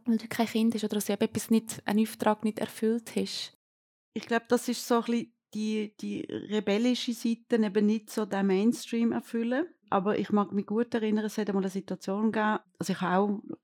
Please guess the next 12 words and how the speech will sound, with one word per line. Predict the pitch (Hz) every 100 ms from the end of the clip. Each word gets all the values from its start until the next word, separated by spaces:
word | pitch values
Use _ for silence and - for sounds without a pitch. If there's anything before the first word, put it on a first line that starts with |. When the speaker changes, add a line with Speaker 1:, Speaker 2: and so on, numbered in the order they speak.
| - -
Speaker 2:
einiges | 180 185 208 202
an | 190 180
Nichten | 202 - - 233
und | 165 170
Neffen | 185 208 - 247 214
und | 185 -
bin | 190
inzwischen | - 196 - 175
auch | 180 185 - - -
ganz | 175 190
stolze | - 180 185 - 202 -
Urgroßtante. | 202 214 220 214 214 - 208 214 - 220